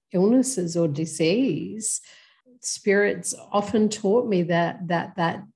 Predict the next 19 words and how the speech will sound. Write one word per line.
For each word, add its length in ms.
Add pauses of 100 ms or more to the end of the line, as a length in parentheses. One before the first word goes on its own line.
(200)
is 160
a 120
journey 680
for 260
people 420
to 140
go 300
through, 480
to 260
learn 840 (360)
and 220
to 120
grow. 520
And 400
every 440
dis-ease 1400 (480)
is 220
an 140
invitation 1400